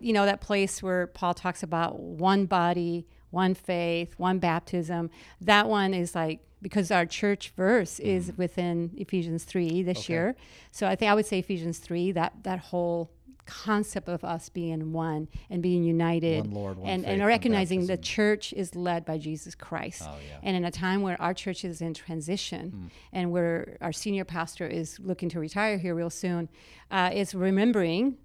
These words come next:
Speaker 1: that our Lord is really our church leader,
Speaker 2: Yeah.
Speaker 1: and that we, we can't lose hope. We can't get flustered by the change. We can endure the season of transition and be okay.
Speaker 2: Yeah.
Speaker 1: And we have a purpose,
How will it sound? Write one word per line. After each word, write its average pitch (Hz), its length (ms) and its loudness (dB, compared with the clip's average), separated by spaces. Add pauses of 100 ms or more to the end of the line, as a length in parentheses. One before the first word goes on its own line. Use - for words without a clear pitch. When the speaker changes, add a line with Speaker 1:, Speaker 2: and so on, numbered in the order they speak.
(140)
Speaker 1:
that 180 380 0 (520)
our 208 220 6
Lord 208 640 4
is 185 340 -2
really 185 320 4
our 165 160 -2
church - 400 -6
leader, 180 580 0
Speaker 2:
Yeah. 78 200 -10 (100)
Speaker 1:
and 185 280 -2
that 180 180 0
we, 185 220 0
we 185 120 -6
can't 202 240 0
lose 190 200 -2
hope. 170 300 -2
We 175 80 -4
can't 185 280 -4
get 190 200 -6
flustered 175 600 -4
by 170 160 0
the 170 80 -4
change. 165 480 -4
We 185 80 -2
can 214 140 -2
endure 180 340 0
the 170 80 -4
season 170 400 -8
of 160 80 -10
transition 165 560 -6
and 196 100 -4
be 156 140 -6
okay. - 280 -12 (220)
Speaker 2:
Yeah. 82 140 -12 (120)
Speaker 1:
And 180 200 -2
we 202 100 4
have 220 160 0
a 240 60 2
purpose, - 800 -6